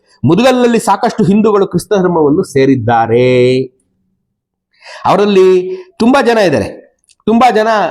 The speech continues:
ತುಂಬಾ ಎಲ್ಲ ಜನಾಂಗದವರು ಇದ್ದಾರೆ. ಮುದಗಲ್ಲಿಗೆ ನಾಲ್ಕು ಮೈಲು ದೂರದಲ್ಲಿರುವ ಬುದ್ದಿನಿ ಎಂಬ ಗ್ರಾ-, ಗ್ರಾಮವನ್ನು ಆದಿಲ್ ಶಾಹಿಗಳು ಮಿಷನರಿಗಳಿಗೆ ಉಂಬಳಿಯಾಗಿ ನೀಡಿದ್ದರು. ಆಯ್ತಾ?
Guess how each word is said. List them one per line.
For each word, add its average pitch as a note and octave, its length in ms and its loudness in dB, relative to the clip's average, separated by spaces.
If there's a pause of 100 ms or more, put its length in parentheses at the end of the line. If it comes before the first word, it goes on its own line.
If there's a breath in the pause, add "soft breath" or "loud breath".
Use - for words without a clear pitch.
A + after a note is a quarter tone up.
(280)
ತುಂಬಾ G#3+ 280 0
ಎಲ್ಲ F3+ 200 0
ಜನಾಂಗದವರು E3 640 0
ಇದ್ದಾರೆ. C3 520 -2 (1160 soft breath)
ಮುದಗಲ್ಲಿಗೆ D4 500 2
ನಾಲ್ಕು C4 320 0
ಮೈಲು B3 300 0
ದೂರದಲ್ಲಿರುವ A#3 560 0
ಬುದ್ದಿನಿ E3+ 460 0
ಎಂಬ G3+ 200 -2
ಗ್ರಾ-, F3 560 -2
ಗ್ರಾಮವನ್ನು F3+ 680 0
ಆದಿಲ್ G3+ 300 -2
ಶಾಹಿಗಳು D#3+ 520 0
ಮಿಷನರಿಗಳಿಗೆ D3 960 -2
ಉಂಬಳಿಯಾಗಿ E3+ 1080 -2
ನೀಡಿದ್ದರು. A2+ 960 0 (520)
ಆಯ್ತಾ? G#2 460 -4